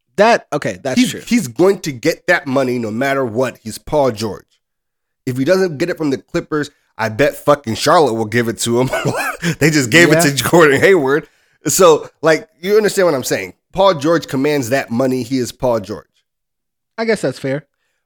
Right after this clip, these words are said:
Speaker 2: But more importantly, you know, Paul George had his big opening night game.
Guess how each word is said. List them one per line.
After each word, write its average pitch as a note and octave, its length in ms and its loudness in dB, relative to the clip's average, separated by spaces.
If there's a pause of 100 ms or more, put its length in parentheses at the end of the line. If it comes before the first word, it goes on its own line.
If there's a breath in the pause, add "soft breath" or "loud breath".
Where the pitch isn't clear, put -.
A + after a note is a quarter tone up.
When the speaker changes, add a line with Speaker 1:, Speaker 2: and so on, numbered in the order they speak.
(100)
Speaker 2:
But E3 280 0
more A3+ 260 2
importantly, C#3+ 800 0 (760)
you D3 120 -2
know, D3 320 0 (920)
Paul C#3+ 280 0
George C#3 480 -4 (920)
had A#2 160 -8
his A2+ 200 -8
big C3+ 400 -6 (300)
opening C#3+ 420 0
night C#3 280 -2
game. B2 420 -2